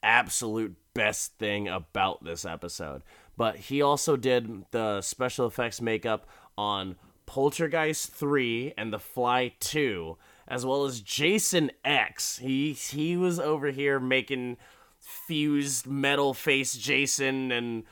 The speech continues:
all the other crazy shit, the weird robot titties and shit. He was putting makeup on all of that. Uh, so he's,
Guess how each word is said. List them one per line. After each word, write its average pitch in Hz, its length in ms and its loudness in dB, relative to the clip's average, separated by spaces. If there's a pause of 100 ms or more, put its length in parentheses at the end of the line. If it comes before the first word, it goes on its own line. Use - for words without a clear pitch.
(220)
all 131 280 2
the 127 440 0
other 135 480 0
crazy 139 540 -4
shit, 135 340 -2
the 117 320 0 (720)
weird 143 480 2
robot 139 580 6
titties 143 420 2
and 139 160 2
shit. 135 260 0
He 139 180 0
was 139 120 0
putting 131 380 -2
makeup 123 420 2
on 113 240 0
all 110 380 0
of 87 80 -4
that. 80 280 -10 (1080)
Uh, 101 460 2
so 127 280 0
he's, 143 400 0